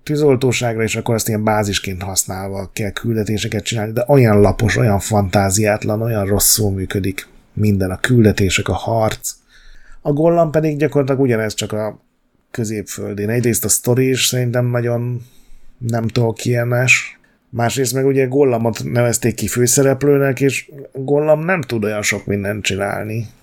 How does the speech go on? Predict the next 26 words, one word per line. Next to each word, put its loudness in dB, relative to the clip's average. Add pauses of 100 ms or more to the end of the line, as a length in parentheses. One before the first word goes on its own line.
videójátékos 2 (1160)
igéket -4
nézve. -4
Tehát -2
tudsz 0
a 2
falon 4
mászni, -2
meg -2
tudsz -2
lopakodni, 2 (400)
mindkettő -2
szarul 2
működik, 0
tehát -2 (540)
nem -12
tudom, -6 (260)
nagyon 0
rossz. -2 (880)
Tényleg 2
nagyon-nagyon -4
gyenge. -6
Olyan, 2
mint 2
egy 2
ilyen 2